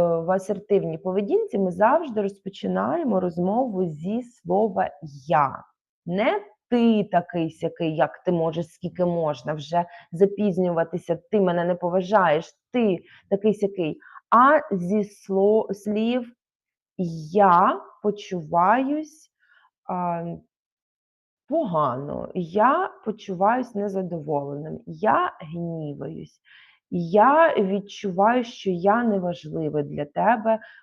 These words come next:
коли ти запізнюєшся". А, тобто, коли ти починаєш розмову зі слова "я", це не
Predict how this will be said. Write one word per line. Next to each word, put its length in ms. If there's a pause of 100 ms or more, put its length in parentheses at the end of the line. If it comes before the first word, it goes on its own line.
(120)
коли 720 (160)
ти 200
запізнюєшся". 1500 (640)
А, 200
тобто, 800 (260)
коли 260
ти 140
починаєш 1300
розмову 680
зі 260
слова 600 (200)
"я", 300 (240)
це 360
не 280